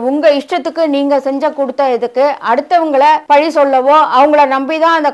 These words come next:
காரியத்தை செயல்பட்டேனோ நீங்க விமர்சிக்க கூடாது. கூடுமானவர்களும் வெளியூர் பயணங்களை தவிர்ப்பது நல்லது. சுக்கிரனோட ஆதிக்கத்துல இருக்கிறதுனால துலாம் ராசி அன்பர்கள் எள-, எளிதில் உணர்ச்சி வசப்படக்கூடியவங்களும் இருப்பீங்க.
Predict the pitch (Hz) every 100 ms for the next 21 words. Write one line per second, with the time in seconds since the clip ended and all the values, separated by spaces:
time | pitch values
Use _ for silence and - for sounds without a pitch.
0 | 269 262 294 277 254 254 269 262 254 240
1 | 226 277 269 - 254 277 247 240 247 240
2 | 247 240 233 226 202 180 170 - _ 330
3 | 370 370 339 302 269 277 311 330 - _
4 | 226 262 294 339 349 294 269 269 254 247
5 | 285 277 254 247 254 254 240 240 214 220
6 | 220 269 262 _ _ - 285 349 339 320
7 | 294 262 247 269 294 285 277 262 214 247
8 | 233 226 220 214 247 254 - - 262 311
9 | 302 285 269 269 247 226 226 226 247 262
10 | - _ _ _ _ _ _ _ _ _
11 | 240 262 269 262 240 247 285 294 285 302
12 | 269 254 277 302 269 247 226 233 226 233
13 | 226 226 220 214 220 233 262 220 214 220
14 | 220